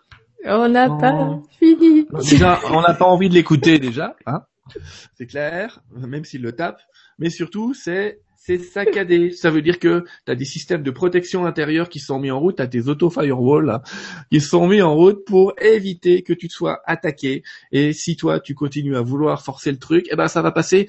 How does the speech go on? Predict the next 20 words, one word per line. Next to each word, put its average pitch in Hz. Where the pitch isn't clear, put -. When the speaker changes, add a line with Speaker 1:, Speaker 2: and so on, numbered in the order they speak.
Speaker 2:
mais 147
ça 151
va 156
passer 160
en 175
saccade. 143
D'accord ? 143
Donc, 214
il 190
y 170
a 165
ces 170
deux 185
réflexes. 151
Il 139
y 127
a 123
la 127
sensation, 170
l'énergie. 156